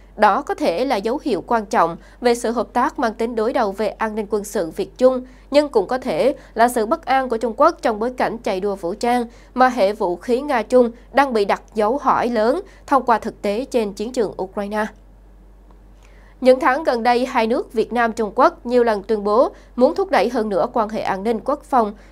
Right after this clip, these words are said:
và đã ký kết các thỏa thuận sơ bộ. Quân đội hai nước cũng thường xuyên có những chuyến thăm qua lại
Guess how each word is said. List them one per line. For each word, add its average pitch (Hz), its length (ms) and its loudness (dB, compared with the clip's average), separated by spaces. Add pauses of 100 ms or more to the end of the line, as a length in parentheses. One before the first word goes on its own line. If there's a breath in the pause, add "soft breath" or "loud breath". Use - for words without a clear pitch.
(100)
và 247 100 4
đã 214 120 4
ký 254 160 -6
kết 262 340 -4
các 311 160 -6
thỏa 254 140 -4
thuận 175 220 -6
sơ 202 200 -6
bộ. 180 340 2 (280 loud breath)
Quân 302 140 2
đội 240 160 4
hai 240 200 -2
nước 285 220 -2
cũng 240 140 -4
thường 220 160 -2
xuyên 220 220 -4
có 214 180 -4
những 220 280 -6
chuyến 220 240 -4
thăm 226 220 -8
qua 220 180 -4
lại 175 300 0